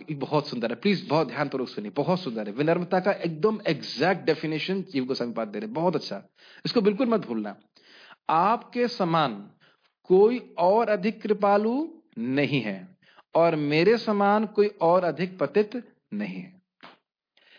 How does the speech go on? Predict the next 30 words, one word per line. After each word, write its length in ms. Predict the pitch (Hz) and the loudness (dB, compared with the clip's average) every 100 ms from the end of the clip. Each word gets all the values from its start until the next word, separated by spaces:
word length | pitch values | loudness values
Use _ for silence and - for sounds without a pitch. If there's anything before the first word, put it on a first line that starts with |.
| - _ | -20 _
अगर 280 | 139 165 214 | -2 2 0
आप 120 | 220 | 0
खाली 240 | 180 208 202 | -2 -2 -2
आधा 360 | 127 139 185 | -2 0 2
भाग 220 | 202 214 | 2 0
लेंगे 200 | 214 254 | 0 0
ना 120 | 240 190 | 0 2
कि 120 | 185 | 0
मेरे 300 | 156 175 196 | 2 2 2
समान 360 | 190 185 190 | 2 2 2
कोई 120 | 190 185 | 2 2
पतित 340 | 175 185 185 | 2 0 0
नहीं, 200 | 185 190 | 0 2
तो 80 | 180 | 2
डिप्रेशन 440 | 156 147 147 160 | 0 0 0 0
हो 80 | 135 | -2
जाएगा, 260 | 113 110 123 | -4 -4 -2
Depression 380 | 143 160 170 | -2 0 0
की 80 | 170 | 2
गोली 220 | 143 147 | 2 0
खानी 260 | - 120 123 | 0 -4 -4
पड़ेगी। 300 | 117 107 110 _ _ _ _ _ _ _ _ _ _ - _ 110 | -6 -8 -10 _ _ _ _ _ _ _ _ _ _ -20 _ -4
दोनों 420 | 107 170 247 220 | 2 4 4 4
भाग 200 | 196 196 | 2 0
पकड़िए, 460 | 185 147 117 104 - _ _ _ _ _ _ - - | -2 -2 -4 -8 -12 _ _ _ _ _ _ -20 -4
आप 500 | 117 175 220 165 147 _ - | 0 2 0 -8 -20 _ -12
सर्वशक्तिमान 840 | - 147 143 156 - 185 185 196 | 0 0 0 -4 0 2 2 2
हैं, 220 | 180 226 | 0 0
सर्वकृपालु 760 | - 165 160 165 170 196 202 180 | 0 -2 -2 -4 -2 2 2 0
हैं 280 | 120 101 | -2 -8